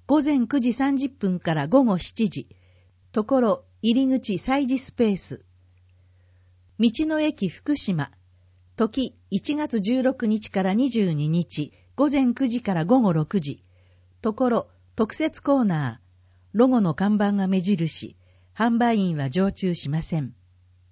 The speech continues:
写真。令和四年度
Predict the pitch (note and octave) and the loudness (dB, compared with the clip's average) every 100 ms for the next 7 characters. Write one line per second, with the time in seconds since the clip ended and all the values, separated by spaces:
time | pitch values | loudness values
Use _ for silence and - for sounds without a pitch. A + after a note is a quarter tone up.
0 | _ _ _ _ _ _ _ _ _ _ | _ _ _ _ _ _ _ _ _ _
1 | _ _ - G#3+ G#3 B3+ B3 A3 E3 _ | _ _ -4 -4 -2 0 0 0 -4 _
2 | _ _ _ _ _ _ _ G3+ D4 C#4+ | _ _ _ _ _ _ _ 2 4 4
3 | A#3 A3 A3 A#3 G#3+ D#3 D3 - | 4 4 4 4 2 0 -4 -4